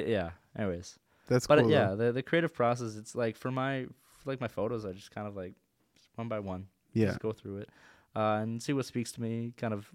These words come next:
Speaker 1: spend a little time with each photo.
Speaker 2: Mm-hmm.
Speaker 1: Um, with the video stuff, I feel like it's, it's way more, and depending on what I, what I'm doing for a vlog, it's very much drop everything in the timeline, uh, pick a song,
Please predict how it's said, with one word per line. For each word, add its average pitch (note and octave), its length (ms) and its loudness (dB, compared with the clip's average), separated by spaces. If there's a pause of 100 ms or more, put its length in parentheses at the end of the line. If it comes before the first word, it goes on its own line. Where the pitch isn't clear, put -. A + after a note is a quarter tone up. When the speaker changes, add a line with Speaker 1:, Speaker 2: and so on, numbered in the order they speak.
(120)
Speaker 1:
spend A#2+ 340 0
a A#2 40 0
little A2+ 160 0
time G#2 200 -4
with G#2 100 -10
each G2 140 -10
photo. G2 360 -2 (200)
Speaker 2:
Mm-hmm. G#2 680 -6
Speaker 1:
Um, G2 440 0 (1080)
with A#2+ 680 -2
the A#2 180 -4
video B2 400 2
stuff, - 580 -10
I G#2+ 100 -6
feel A2 280 -4
like F#2+ 320 -4
it's, - 260 -8
it's - 320 -8
way A#2 280 0
more, A2+ 320 0
and B2+ 80 -2
depending E3+ 320 4
on C#3+ 80 2
what B2+ 120 4
I, A2+ 120 4
what A#2 200 0
I'm G#2+ 120 2
doing A2 320 0
for A#2 180 2
a A2 60 4
vlog, A2+ 420 4
it's - 140 -6
very A2 200 4
much G#2 280 0 (340)
drop A2 160 2
everything A2+ 260 2
in A2+ 80 2
the A2 60 0
timeline, B2+ 600 4 (640)
uh, G#2+ 240 8
pick A#2 200 0
a A2+ 80 2
song, A#2+ 580 4